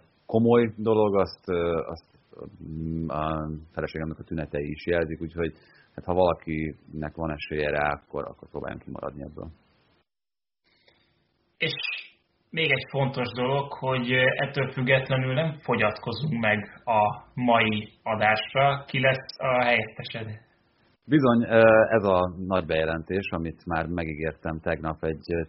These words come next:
Speaker 1: tweetben, illetve egy Facebook üzenetben. Nos, ö, említettük azt korábban, hogy próbálunk a fejlődés útjára lépni több szempontból is itt a teljes terjedelemben. Ennek az egyik, ö, olyan,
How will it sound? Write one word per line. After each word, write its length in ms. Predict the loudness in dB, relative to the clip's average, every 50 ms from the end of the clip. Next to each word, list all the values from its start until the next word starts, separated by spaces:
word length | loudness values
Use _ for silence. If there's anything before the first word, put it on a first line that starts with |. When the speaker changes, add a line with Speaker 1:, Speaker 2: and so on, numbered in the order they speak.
| -6
Speaker 1:
tweetben, 420 | -6 -4 -4 -4 -4 -2 -2 -2 -2
illetve 420 | -2 -2 -2 -4 -4 -2 -2 0
egy 200 | 0 0 -2 -4 -10 -10 -4
Facebook 400 | -2 0 0 0 -2 -6 -6 -2
üzenetben. 640 | -2 0 2 4 4 4 2 4 4 4 4 4 2 -2 -8 -20 -20 -8 -4
Nos, 180 | -2 0 0 4 6 8
ö, 200 | 8 8 8 6 4 0 _ _ _
említettük 540 | 0 2 4 4 4 4 2 0 0 0 0
azt 180 | 0 0 0
korábban, 440 | 0 0 2 2 2 0 0 -2 -4
hogy 140 | -4 -4 -4
próbálunk 520 | -2 0 2 2 2 2 2 -2 -4 -6
a 100 | -8 -6
fejlődés 460 | -2 0 0 0 0 -2 -4 -4 -6 -8
útjára 400 | -12 -8 -4 -2 0 0 0 0
lépni 340 | -2 -2 -4 -4 -6 -8
több 200 | -4 -2 -2 -4
szempontból 580 | -4 -4 -6 -6 -6 -6 -6 -6 -4 -2 -2 -4
is 100 | -4 -6
itt 140 | -8 -6 -4
a 80 | -4
teljes 300 | 0 0 2 2 2 0
terjedelemben. 800 | 0 0 2 2 2 0 0 0 -2 0 2 2 0 0 -2 -6 -6
Ennek 320 | -6 -2 -2 0 0 -2 -2
az 120 | 0 2
egyik, 420 | 2 2 0 0 -4 -6 -6 -4 0
ö, 400 | 0 2 4 4 4 4 4 2 0 -2 -8 -20 -20 -20 -20 -20 -20 _ _ _ -4
olyan, 460 | -2 0 2 2 2 0 -2 -4 -6